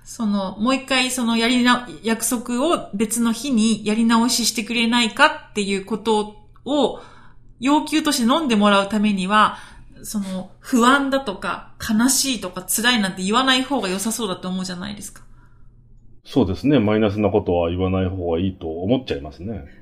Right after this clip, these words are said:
Speaker 1: でもそういうこと言った方がやっぱ相手は動くっていうのがあるんですね。
Speaker 2: はあ。
Speaker 1: だから今、
Speaker 2: でも、
Speaker 1: うんうん。
Speaker 2: 確かに言われてみた方を想像すると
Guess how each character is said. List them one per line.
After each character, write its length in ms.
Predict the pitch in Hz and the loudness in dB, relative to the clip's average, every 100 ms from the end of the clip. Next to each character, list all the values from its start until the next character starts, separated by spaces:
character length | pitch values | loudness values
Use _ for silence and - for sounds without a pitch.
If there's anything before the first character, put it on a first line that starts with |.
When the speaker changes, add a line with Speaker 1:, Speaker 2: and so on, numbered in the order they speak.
| - | -12
Speaker 1:
で 80 | 370 | -6
も 140 | 240 | -4
そ 200 | - 381 | -2 -2
う 40 | |
い 20 | 370 | -2
う 40 | |
こ 80 | 392 | -2
と 100 | 254 | 0
言 180 | 208 220 | 0 0
っ 40 | |
た 180 | - 285 | 0 0
方 260 | 311 277 | 2 2
が 100 | 214 | 2
や 60 | 202 | 0
っ 60 | 202 | 0
ぱ 120 | 185 | 0
相 140 | 214 | 0
手 120 | 214 | -2
は 240 | 208 165 - | -2 -2 -2
動 220 | 202 240 | -2 -2
く 140 | 202 180 | -2 -8
っ 20 | |
て 300 | - - 175 | -12 -14 -10
い 60 | |
う 40 | 180 | -10
の 100 | 170 | -12
が 180 | 175 - | -14 -2
あ 80 | 240 | 0
る 100 | 214 | 2
ん 100 | 175 | -2
で 60 | 175 | -8
す 140 | 185 | -10
ね。 360 | 180 190 196 - - - - - - | -8 -8 -10 -18 -20 -20 -20 -20 -2
Speaker 2:
は 760 | 98 98 92 90 87 156 151 - | 6 6 6 4 0 -2 -4 -4
あ。 40 | |
Speaker 1:
だ 20 | |
か 140 | 403 277 | -2 0
ら 100 | 208 | 0
今、 180 | 262 294 | -2 4
Speaker 2:
で 60 | 302 | 6
も、 60 | |
Speaker 1:
う 40 | 302 | 6
ん 280 | - - 269 | 2 -8 -6
う 40 | |
ん。 440 | 240 220 214 185 - - - - - | -4 -4 -4 -6 -12 -18 -18 -6 -2
Speaker 2:
確 200 | 175 - | 2 4
か 60 | |
に 340 | 113 101 95 - | 6 4 -2 0
言 140 | 123 | 6
わ 80 | 165 | 8
れ 100 | 220 | 8
て 140 | 202 202 | 4 2
み 160 | 208 | 4
た 100 | 185 | 4
方 160 | 123 127 | 4 4
を 600 | 101 90 87 85 80 - - _ - _ - | 4 4 2 0 -4 -10 -20 _ -20 _ -2
想 180 | 110 | 0
像 160 | 98 98 | 2 0
す 100 | - | 0
る 120 | 95 | -4
と 400 | 92 107 104 - | 4 6 6 2